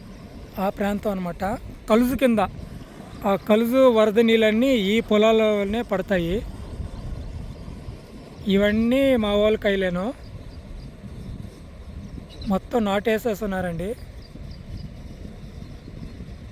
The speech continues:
మన దగ్గర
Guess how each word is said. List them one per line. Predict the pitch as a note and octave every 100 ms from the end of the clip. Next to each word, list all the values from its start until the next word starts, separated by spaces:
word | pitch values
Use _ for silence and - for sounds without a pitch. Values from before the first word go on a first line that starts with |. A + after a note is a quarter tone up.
| - - - - - - - - - - - - - - - - -
మన | - A3
దగ్గర | A#3 C#4